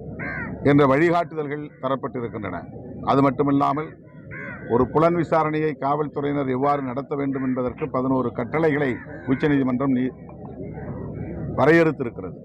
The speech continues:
விசாரிக்கக்கூடியவர்கள் யார் என்கிற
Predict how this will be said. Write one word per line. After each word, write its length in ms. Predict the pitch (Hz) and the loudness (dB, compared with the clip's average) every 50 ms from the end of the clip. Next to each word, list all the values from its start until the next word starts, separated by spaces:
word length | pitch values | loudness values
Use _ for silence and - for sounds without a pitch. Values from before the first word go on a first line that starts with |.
| - - - - - - - - - - - - - - - - - 104 | -16 -16 -14 -14 -12 -10 -10 -10 -10 -8 -8 -8 -8 -8 -6 -2 0 0
விசாரிக்கக்கூடியவர்கள் 1000 | 117 - 160 160 165 165 160 135 147 143 - 135 131 131 127 120 117 156 175 180 - - - - - - - - - - - - - - - 107 120 | 4 6 8 8 8 6 4 2 0 -2 -2 0 0 2 2 2 2 0 0 -2 -4 -6 -12 -14 -14 -14 -14 -12 -14 -12 -12 -12 -8 -4 0 4 6
யார் 360 | 131 151 165 175 175 175 175 - - 131 143 | 6 6 6 6 4 2 0 -4 -8 -6 -4
என்கிற 220 | 139 143 139 135 | -4 -2 0 0